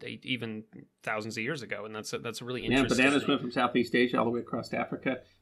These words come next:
Speaker 2: to the point where they are a staple food in parts of Africa where they are not natural plant, not native plants.
Speaker 1: Well, I think you, you mentioned, too, that they were,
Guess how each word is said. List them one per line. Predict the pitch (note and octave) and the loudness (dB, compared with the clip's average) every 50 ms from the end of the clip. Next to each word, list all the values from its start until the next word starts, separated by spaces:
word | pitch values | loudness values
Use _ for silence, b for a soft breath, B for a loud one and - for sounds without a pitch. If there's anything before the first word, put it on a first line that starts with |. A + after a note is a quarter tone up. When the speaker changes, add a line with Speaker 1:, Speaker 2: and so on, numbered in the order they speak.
| _ | _
Speaker 2:
to | - | 4
the | C3+ C3 | 4 6
point | - C#3+ C#3 A#2+ | 8 8 6 8
where | C3 B2+ | 6 4
they | A#2 A#2 | 4 4
are | A#2 A#2 | 2 2
a | A2+ G#2+ | 2 0
staple | - - - E3 D#3 C#3+ - C3+ B2 A#2+ | 0 2 4 4 4 4 4 2 0 2
food | - D3 D3+ D3+ | 4 2 4 4
in | C#3 A2+ | 2 2
parts | - - B2+ - - | 2 2 0 0 0
of | A#2 | 0
Africa | - B2+ C3+ - - B2 | 0 0 0 0 -2 0
where | A#2+ A#2+ A2+ | 2 2 2
they | A2 A2+ | 2 2
are | A2 A2+ | 2 2
not | A2+ B2+ B2 A#2+ A#2+ | 2 0 0 0 -2
natural | A#2+ A#2 A2+ - A2+ G#2+ | -4 -4 -2 0 -2 -2
plant, | - - - D#2 - G#2 | 0 0 -2 -2 0 0
not | G#2+ G2+ G#2 G#2 | -2 -2 0 2
native | A#2+ D3 D3+ C3+ | 2 2 2 0
plants. | - - G#2+ G2 F#2+ F#2+ - - - - - - _ _ | -4 -6 -4 -2 -4 -4 -4 -8 -10 -12 -14 -18 _ _
Speaker 1:
Well, | - D3+ | 2 2
I | D3 | 2
think | D3 F3 G3+ F3 E3+ | 4 2 0 0 0
you, | D#3 C#3+ C3+ | 0 0 2
you | C3 C#3 C#3+ | 2 2 4
mentioned, | C#3 D3+ E3+ E3 - C#3+ B2+ A2+ | 4 2 2 2 0 -2 -2 -2
too, | - - E3+ F3+ | 0 0 0 0
that | D3 B2 A2 - | 0 -2 0 2
they | C3+ B2+ | 2 4
were, | A#2+ A#2+ A#2 A2 - - | 4 4 2 2 0 -2